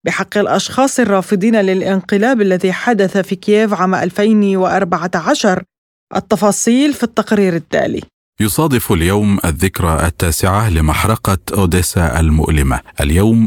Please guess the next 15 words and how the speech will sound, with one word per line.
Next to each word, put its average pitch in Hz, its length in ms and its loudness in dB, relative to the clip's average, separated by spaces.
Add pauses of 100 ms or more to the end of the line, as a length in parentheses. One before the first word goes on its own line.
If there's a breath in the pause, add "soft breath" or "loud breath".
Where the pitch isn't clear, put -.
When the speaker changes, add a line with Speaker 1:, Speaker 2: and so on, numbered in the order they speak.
Speaker 2:
الذي 87 360 2
يتذكره 90 640 0
الكثير 101 480 0
من 90 220 2
المواطنين 85 840 2
في 101 220 -2
مدينة 90 480 0
أوديسا 95 440 0 (420)
بعد 85 280 0
أن 80 160 0
سالت 95 460 0
دماء 85 420 0
أبنائها 85 560 0
الرافضين 90 680 0
للانقلاب 85 680 0